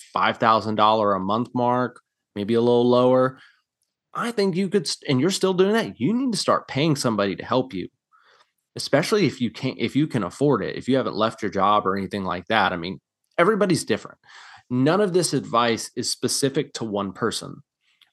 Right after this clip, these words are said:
I am just using what I have seen to help. So another question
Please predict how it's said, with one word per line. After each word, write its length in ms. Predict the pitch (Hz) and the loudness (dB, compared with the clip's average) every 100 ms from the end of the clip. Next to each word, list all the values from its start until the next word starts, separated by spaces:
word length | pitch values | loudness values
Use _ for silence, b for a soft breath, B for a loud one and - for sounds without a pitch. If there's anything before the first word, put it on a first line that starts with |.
| _ | _
I 160 | 110 131 | 2 2
am 320 | 90 120 113 | 2 0 0
just 400 | 117 101 - _ - | -2 -2 -6 _ -18
using 440 | - 104 135 131 117 | -4 2 2 2 0
what 140 | 104 | 0
I 140 | 101 107 | 0 0
have 200 | 104 90 | -2 -4
seen 540 | - 110 92 85 76 _ b b - | -4 -6 -8 -10 -18 _ b b -6
to 100 | 117 | -6
help. 480 | - 98 82 - _ B B B B | -2 -4 -4 -12 _ B B B B
So 400 | - 135 113 98 - _ _ _ - - - | 0 2 2 -2 -10 _ _ _ -10 -10 -2
another 300 | 143 139 135 | 0 2 2
question 400 | 139 143 - 135 | 2 0 0 -2